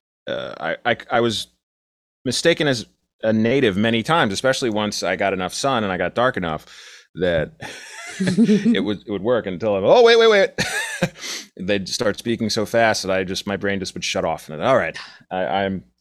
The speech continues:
I got nothing." But yeah, my, my Spanish is practically non-existent. I, I speak Mandarin, which I actually, that, that's, even that's a, a misnomer at this point, because to say I speak it,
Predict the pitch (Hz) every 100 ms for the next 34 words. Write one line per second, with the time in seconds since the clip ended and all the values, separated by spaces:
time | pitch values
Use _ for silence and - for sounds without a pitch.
0 | - 95 101 90 87 78 50 - - -
1 | - - 117 110 - - 139 113 117 120
2 | 120 117 - 151 156 160 131 113 98 -
3 | - _ _ - 139 143 156 147 123 117
4 | 107 90 92 85 - 92 92 90 92 -
5 | 101 104 101 98 - - 110 - 107 120
6 | 135 95 80 82 101 92 92 - - -
7 | 98 101 117 113 113 98 - 117 - -
8 | - - 117 104 101 107 - 90 85 76
9 | - _ _ _ _ - 95 95 90 87
10 | 85 82 85 92 90 87 92 85 - -
11 | - - 95 104 - 120 104 95 -